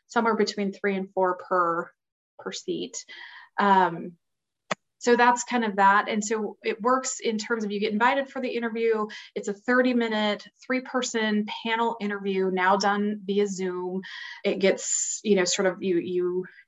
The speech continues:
get all set up, um, from our side, and it's pretty simple. You log into our portal that we have, and your interview just happens in the same application portal that you use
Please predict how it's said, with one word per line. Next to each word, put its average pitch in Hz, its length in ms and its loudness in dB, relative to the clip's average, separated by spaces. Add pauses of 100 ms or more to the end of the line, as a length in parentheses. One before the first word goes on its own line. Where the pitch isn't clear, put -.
(120)
get 180 300 0
all 214 200 6
set 214 220 2
up, 208 160 6 (300)
um, 185 340 2
from 190 160 -2
our 202 140 6
side, 196 380 0
and 185 100 -4
it's - 180 -12
pretty 226 220 -2
simple. 208 540 4
You 180 220 0 (100)
log 190 180 4
into 190 160 -2
our 180 140 -2
portal 220 400 2
that 202 140 0
we 202 100 0
have, 196 320 0
and 180 220 -4 (420)
your 202 100 2
interview 202 300 4
just 196 160 -2
happens 196 540 0
in 190 140 -6
the 175 100 -6
same 190 600 -2
application 190 480 -2
portal 180 360 -2
that 180 160 -2
you 180 140 0
use 175 480 -2